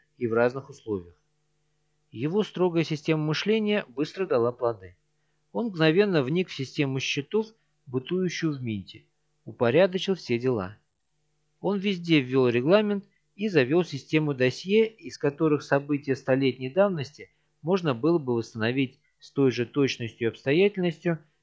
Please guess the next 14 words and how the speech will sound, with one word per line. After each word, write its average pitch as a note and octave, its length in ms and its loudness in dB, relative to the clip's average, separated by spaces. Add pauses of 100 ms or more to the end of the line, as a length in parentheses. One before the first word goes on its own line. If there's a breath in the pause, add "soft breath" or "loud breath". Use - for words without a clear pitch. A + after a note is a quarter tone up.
(120)
как - 260 -8
если F#3 280 4
бы D3 120 2
они B2 180 2
произошли A2 460 -2
вчера. F#2+ 400 -4 (1000)
Каждое E3 400 6
новое E3 340 2
дело E3+ 400 2 (240)
он F#3+ 220 0
начинал D#3+ 420 0
с E3+ 60 -6
составления D3+ 600 2
плана, G#2+ 520 0